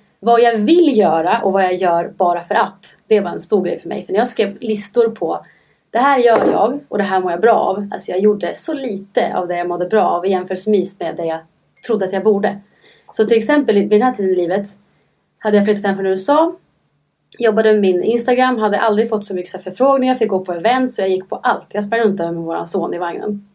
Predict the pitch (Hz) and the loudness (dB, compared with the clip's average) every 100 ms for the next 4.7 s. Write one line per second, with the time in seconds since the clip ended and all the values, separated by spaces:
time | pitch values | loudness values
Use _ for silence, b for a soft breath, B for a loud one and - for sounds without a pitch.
0 | b b b b b b _ _ 240 226 | b b b b b b _ _ -6 -4
1 | 240 294 302 294 - - _ _ _ _ | -2 0 0 -2 -6 -18 _ _ _ _
2 | _ _ _ _ _ _ - 220 - 208 | _ _ _ _ _ _ -8 -8 -8 -8
3 | - - 208 220 294 302 220 202 202 202 | -6 -4 0 2 2 2 2 2 0 0
4 | 202 302 240 175 170 160 165 | 2 2 4 2 0 -2 -4